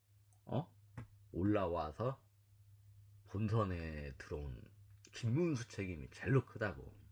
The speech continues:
어? 무슨 또 뭘 하려고 나와. 뭐, 당대표를 나오려고 하는지, 나중에 지방선거나, 어, 국회의원 선거나, 아, 나중에 또 대통령 선거를 한번 더 하려나?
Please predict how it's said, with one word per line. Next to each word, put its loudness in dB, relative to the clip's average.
어? -6
무슨 0
또 2
뭘 8
하려고 4
나와. 2
뭐, -2
당대표를 0
나오려고 0
하는지, -8
나중에 -4
지방선거나, -4
어, -8
국회의원 0
선거나, -4
아, -2
나중에 0
또 -6
대통령 0
선거를 0
한번 -2
더 -6
하려나? -4